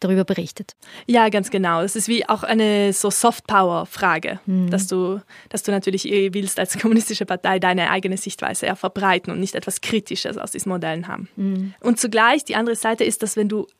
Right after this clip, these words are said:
Speaker 2: als Startup jetzt zum Beispiel eine chinesische K I nutzt, dann kannst du sie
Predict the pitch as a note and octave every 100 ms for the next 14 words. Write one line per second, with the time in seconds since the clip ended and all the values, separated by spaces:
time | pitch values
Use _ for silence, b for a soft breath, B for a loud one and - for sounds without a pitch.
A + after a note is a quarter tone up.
0 | - F#3+ - - A3 C#4 D4+ A3+ G#3+ G3+
1 | - G3 - - - - B B G3 G3
2 | - G3+ G3+ G3 - G#3 - G#3 A3+ F4+
3 | - G3+ G3+ - - A3 G#3+ G#3+ - G3+